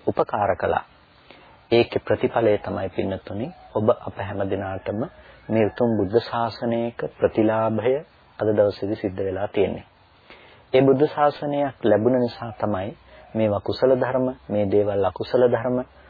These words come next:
අකුසල ධර්මයන්හි හැසිරෙන්නට එපා,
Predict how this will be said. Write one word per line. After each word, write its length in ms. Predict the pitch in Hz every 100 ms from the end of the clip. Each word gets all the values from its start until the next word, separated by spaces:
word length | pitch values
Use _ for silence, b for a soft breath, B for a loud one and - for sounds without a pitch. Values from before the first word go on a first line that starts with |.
| b
අකුසල 420 | 113 - 123 120 117
ධර්මයන්හි 800 | 113 113 110 110 107 98 - 110
හැසිරෙන්නට 640 | 104 104 110 101 101 101 95
එපා, 320 | 92 131